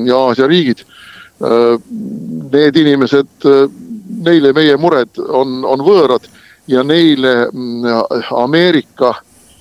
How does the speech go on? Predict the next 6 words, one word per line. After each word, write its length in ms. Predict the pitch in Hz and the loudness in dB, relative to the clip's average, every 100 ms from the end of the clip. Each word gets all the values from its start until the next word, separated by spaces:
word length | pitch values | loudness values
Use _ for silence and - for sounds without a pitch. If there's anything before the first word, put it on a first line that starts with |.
| - | -6
ja 160 | 127 120 | 0 2
tema 200 | 147 139 | 2 2
liitlaste 1000 | 139 180 170 - 139 - - 135 123 120 - - | 0 0 0 -2 -4 -4 -2 0 2 0 -4 -18
surve 640 | - 160 196 160 120 104 - _ _ - - _ 117 | -2 2 4 4 2 -2 -6 _ _ -20 -20 _ -2
võib 260 | 143 139 | 0 0
mõjuda 720 | 131 160 151 123 120 117 113 | 0 2 2 2 2 0 0